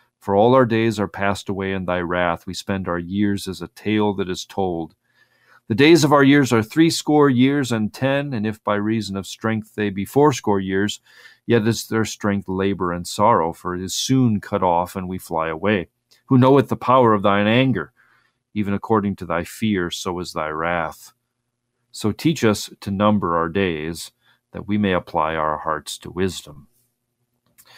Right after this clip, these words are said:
This psalm, Psalm ninety, is written by Moses. It starts the fourth book of the Psalter, and it may be the only psalm Moses wrote,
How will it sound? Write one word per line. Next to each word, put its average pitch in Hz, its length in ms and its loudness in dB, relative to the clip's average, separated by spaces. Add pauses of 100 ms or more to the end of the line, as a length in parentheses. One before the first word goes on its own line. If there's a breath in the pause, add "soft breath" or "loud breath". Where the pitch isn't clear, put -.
(340 loud breath)
This 135 200 4
psalm, 120 440 6
Psalm 107 300 2
ninety, 107 480 2
is 107 180 -2
written 107 380 0
by 85 180 2
Moses. 104 600 2
It 98 100 -12
starts - 460 -2
the - 100 -12
fourth 101 420 -6
book 110 220 -2
of 85 100 -8
the 87 140 -6 (160)
Psalter, 95 640 -2 (360 soft breath)
and 92 280 -6
it 127 160 -6
may 131 200 4
be 120 140 4
the 110 160 2
only 113 380 4
psalm 87 400 -6
Moses 92 480 -8
wrote, 101 320 0